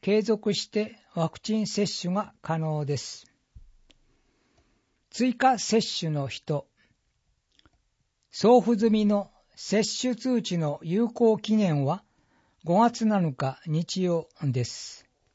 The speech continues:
希望者は早めに接種をお願いします。五月八日以降の接種について、次の人は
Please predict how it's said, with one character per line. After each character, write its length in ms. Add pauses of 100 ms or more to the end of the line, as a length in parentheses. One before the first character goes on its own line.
(1000)
希 160
望 220
者 160
は 200
早 300
め 140
に 260
接 380
種 100
を 200
お 100
願 280
い 60
し 160
ま 140
す。 260 (1700)
五 160
月 400
八 240
日 300
以 160
降 280
の 360
接 380
種 100
に 160
つ 140
い 120
て、 320 (1500)
次 320
の 100
人 300
は 260